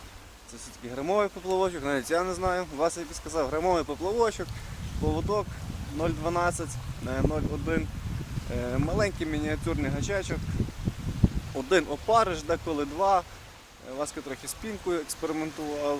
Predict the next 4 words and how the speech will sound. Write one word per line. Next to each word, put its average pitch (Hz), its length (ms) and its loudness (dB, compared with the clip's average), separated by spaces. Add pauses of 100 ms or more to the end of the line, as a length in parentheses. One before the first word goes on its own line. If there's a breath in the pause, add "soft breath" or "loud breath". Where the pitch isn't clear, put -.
Е, 127 80 -2 (1160)
в 123 300 -8
принципі, 139 380 -8 (100)
перловочка. 185 720 0